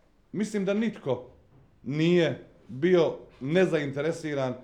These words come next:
da rezultat H D Z-a devedeset bude što lošiji. Svjedoci ste da su u zadnjem tjednu kampanje po pojedinim televizijama vrlo lažno mene klevetali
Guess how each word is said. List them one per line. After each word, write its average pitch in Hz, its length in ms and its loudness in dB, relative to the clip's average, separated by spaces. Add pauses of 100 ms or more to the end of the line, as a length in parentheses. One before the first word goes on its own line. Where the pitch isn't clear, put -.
(200)
da 131 140 -2
rezultat 135 500 -2
H 143 120 0
D 127 160 -2
Z-a 131 180 -2
devedeset 123 500 -2
bude 120 240 -2
što 110 220 -4
lošiji. 98 380 -6 (580)
Svjedoci 185 540 0
ste 170 180 -4
da 147 120 -4
su 143 200 -10
u 139 40 -6
zadnjem 160 360 -2
tjednu 160 280 -2
kampanje 139 600 -2 (1000)
po 139 160 -4
pojedinim 156 540 2
televizijama 143 800 -2
vrlo 175 300 2
lažno 143 420 2
mene 143 300 -2
klevetali 123 720 0